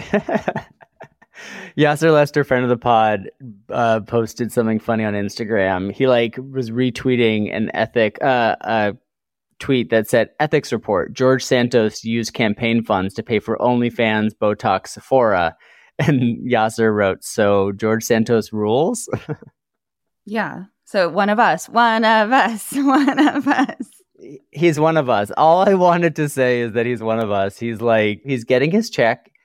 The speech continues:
Speaker 1: and he's going to Sephora. Who, who's
Speaker 2: Who among us?
Speaker 1: who,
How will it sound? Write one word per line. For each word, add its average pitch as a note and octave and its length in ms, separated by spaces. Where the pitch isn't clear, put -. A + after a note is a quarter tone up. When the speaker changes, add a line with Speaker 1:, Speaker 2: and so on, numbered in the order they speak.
Speaker 1:
and C#3 120
he's C#3 160
going B2+ 240
to A#2+ 60
Sephora. A2+ 680
Who, E3 340
who's F3 360
Speaker 2:
Who C4+ 40
among A#3+ 320
us? D#3+ 260
Speaker 1:
who, F3 200